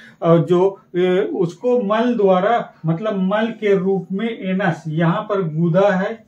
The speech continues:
एनस इसे कहते हैं गुदा, last जिसको lettering बोलते हो आप लोग, निकल जाता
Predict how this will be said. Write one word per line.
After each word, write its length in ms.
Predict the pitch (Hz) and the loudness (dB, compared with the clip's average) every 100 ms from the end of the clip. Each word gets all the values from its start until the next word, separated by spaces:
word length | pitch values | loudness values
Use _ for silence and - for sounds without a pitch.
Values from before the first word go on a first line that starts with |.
| 170 | -6
एनस 380 | 175 185 190 196 | -4 -4 -6 -8
इसे 200 | 185 190 | -10 -10
कहते 360 | 185 175 170 | -8 -8 -6
हैं 260 | 196 180 147 | -8 -8 -2
गुदा, 480 | 160 160 214 233 - _ | 0 2 0 -2 -8 _
last 520 | 156 160 175 185 - 180 | 0 4 4 2 -4 -6
जिसको 440 | 160 165 - 185 | -4 -4 -4 -2
lettering 580 | 165 160 160 170 190 180 | 2 2 2 -2 -8 -4
बोलते 320 | 175 165 190 | -4 -4 -2
हो 60 | 185 | -2
आप 140 | 175 | -2
लोग, 200 | 208 196 | -4 -2
निकल 400 | 165 160 160 151 | -2 -2 -2 -2
जाता 140 | 143 | -4